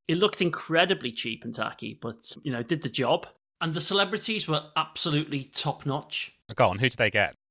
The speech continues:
Speaker 1: The Crankies.
Speaker 2: Wow.
Speaker 1: Various gladiators.
Speaker 2: Yes.
Speaker 1: One of the fellas out of Hale and Pace.
Speaker 2: Only one?
Speaker 1: Yeah.
Speaker 2: Even
Speaker 1: The other
Speaker 2: though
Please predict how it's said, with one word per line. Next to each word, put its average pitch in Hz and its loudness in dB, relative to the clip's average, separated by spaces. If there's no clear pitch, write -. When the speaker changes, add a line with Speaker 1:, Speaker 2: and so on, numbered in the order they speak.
Speaker 1:
The 127 -4
Crankies. 175 0
Speaker 2:
Wow. 98 2
Speaker 1:
Various 151 4
gladiators. 135 0
Speaker 2:
Yes. 95 -2
Speaker 1:
One 165 8
of 165 2
the 143 -6
fellas 143 2
out 135 2
of 135 -2
Hale 123 0
and 117 -4
Pace. 143 0
Speaker 2:
Only 113 4
one? 98 2
Speaker 1:
Yeah. 180 4
Speaker 2:
Even 147 4
Speaker 1:
The 147 4
other - 6
Speaker 2:
though 95 2